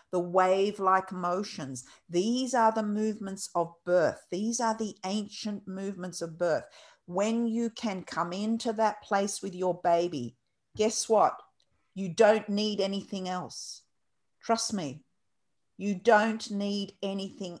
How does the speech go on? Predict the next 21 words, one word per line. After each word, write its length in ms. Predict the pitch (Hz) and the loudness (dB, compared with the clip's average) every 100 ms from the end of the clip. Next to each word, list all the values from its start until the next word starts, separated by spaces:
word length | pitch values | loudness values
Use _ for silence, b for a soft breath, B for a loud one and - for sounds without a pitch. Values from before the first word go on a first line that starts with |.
| - | -2
else. 460 | 170 120 - - - | 0 0 -4 -14 -12
You 160 | 185 202 | -8 -4
let 400 | 208 233 185 165 | 0 0 -2 0
go 320 | 202 208 196 | 6 6 6
of 140 | 180 - | 2 -2
all 480 | 180 208 233 254 247 | 2 8 12 12 10
of 140 | 240 | 6
that 260 | 240 220 - | 2 2 0
distraction. 960 | 208 - - - 202 196 - 165 127 - b b b - | -10 -8 -8 -4 -4 -4 -10 -8 -8 -14 b b b -4
And 180 | 175 | -2
as 140 | 175 165 | -2 0
I 80 | 151 | 0
said 420 | - - 214 208 | 0 -2 -4 -4
before, 440 | 226 - 202 170 | -8 -4 0 0
the 100 | 143 | 0
body 420 | 127 160 165 208 | -2 -2 0 -2
expands. 600 | 202 - - 165 160 156 - b b _ - | -6 -8 -6 -4 -2 -4 -12 b b _ -8
That's 380 | 180 - - | -8 -6 -6
when 260 | 190 180 175 | -2 -2 -2
we 460 | 175 180 170 156 165 | -4 -6 -8 -10 -6
listen 600 | 190 - - 165 127 120 | -6 -6 -6 -6 -6 -8